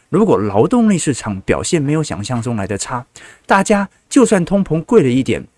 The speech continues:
柴米油盐酱醋茶还是有口饭可以吃的话，那是不是就不至于进入到消费上的通缩，进而达成软着陆呢？今天就来跟投资朋友探讨这样的一个问题哦。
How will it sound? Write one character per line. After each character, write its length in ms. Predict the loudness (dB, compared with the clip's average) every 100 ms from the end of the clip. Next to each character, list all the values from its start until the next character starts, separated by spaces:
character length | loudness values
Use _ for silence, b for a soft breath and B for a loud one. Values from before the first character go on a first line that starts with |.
| -12
柴 220 | -4 0
米 140 | 0
油 140 | 2 2
盐 160 | 0
酱 200 | 0 -2
醋 160 | 0 -2
茶 320 | -2 -4 -4 b
还 160 | b 0
是 160 | 2 2
有 100 | 2
口 160 | 0
饭 200 | -4 -4
可 120 | -4
以 60 | -6
吃 260 | -6 -4 -2
的 100 | 0
话， 240 | 2 0 B B
那 100 | -4
是 140 | -2 0
不 100 | 0
是 120 | 0
就 100 | -2
不 220 | 0 -4
至 240 | -6 -4
于 120 | -2 -2
进 200 | -4 -4
入 120 | -4
到 160 | -4
消 300 | -4 -2 0
费 160 | 0 0
上 160 | -2 -4
的 100 | -6
通 280 | -6 -6 -4
缩， 280 | -2 -2 -2 _
进 260 | -4 -2 0
而 100 | 0
达 180 | -2
成 220 | -2 -2 -2
软 160 | -2
着 180 | -4 -2
陆 180 | 0 0
呢？ 200 | 0 -4 -8 B
今 180 | -2 2
天 180 | 2 -2 -4
就 160 | 0
来 140 | 2 2
跟 160 | -2
投 140 | -4 -4
资 140 | -4
朋 160 | -4 -6
友 140 | -8 -8
探 160 | -6
讨 140 | -6 -6
这 120 | -6
样 80 | -4
的 80 |
一 60 | -4
个 100 | -4
问 200 | -2 -4
题 200 | -4 -6
哦。 120 | -4